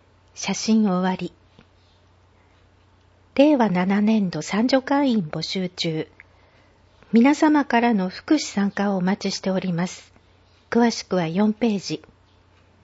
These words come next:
地域で支え合う、支え合い事業特集、五ページ。シーズ海、講座のお知らせ、サークル生募集、六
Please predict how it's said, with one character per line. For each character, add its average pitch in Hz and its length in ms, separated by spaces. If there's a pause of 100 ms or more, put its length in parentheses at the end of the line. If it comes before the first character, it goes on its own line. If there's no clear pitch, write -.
(500)
地 294 200
域 269 200
で 180 120
支 - 140 (180)
え 220 260
合 202 140
う、 - 140 (380)
支 - 140 (160)
え 269 280
合 262 100
い 254 100
事 240 160
業 247 220
特 247 240
集、 147 420 (520)
五 175 100
ペ 208 220
ー 185 40
ジ。 - 240 (1200)
シ 277 300
ー - 20
ズ 226 120 (200)
海、 175 260 (340)
講 247 200
座 247 180
の 226 140
お 214 80
知 - 140
ら 202 120
せ、 - 300 (340)
サ 240 220
ー 247 60
ク 285 120
ル 277 100
生 190 280
募 151 160
集、 160 420 (840)
六 - 280